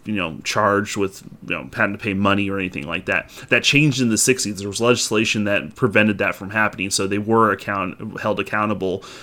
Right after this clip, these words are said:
uh, for their actions if, if one of their employees died. So that shift, even though osha wasn't around yet, that shift of, of workplace safety was, was beginning to happen in the sixties.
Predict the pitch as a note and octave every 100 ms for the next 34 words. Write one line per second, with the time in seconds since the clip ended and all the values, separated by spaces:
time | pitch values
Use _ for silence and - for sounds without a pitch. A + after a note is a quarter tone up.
0 | - G2 - A#2 G#2+ F#2 C#2 G#2+ - G2
1 | F#2+ F2+ - G2+ G2+ G2 F#2+ F2+ F2+ E2+
2 | E2 F#2 G2 F2 - - A2+ - - -
3 | A#2 - - E3 - C3+ C#3 A#2+ - C#3+
4 | D3 E3 C3 B2 B2+ A2 G2+ G#2+ B2 D3
5 | A#2+ G2+ G2+ - - - G#2+ - - D3
6 | C#3+ - - G#2 G2 - G2 G2+ A#2 B2+
7 | G#2 D#2+ - B2 G2+ F#2+ A2+ A#2+ A#2+ C#3
8 | C3 C#3+ C3+ D#3 D3+ B2 A2 G#2+ G#2 F#2
9 | E2 E2+ G2 F#2 - - -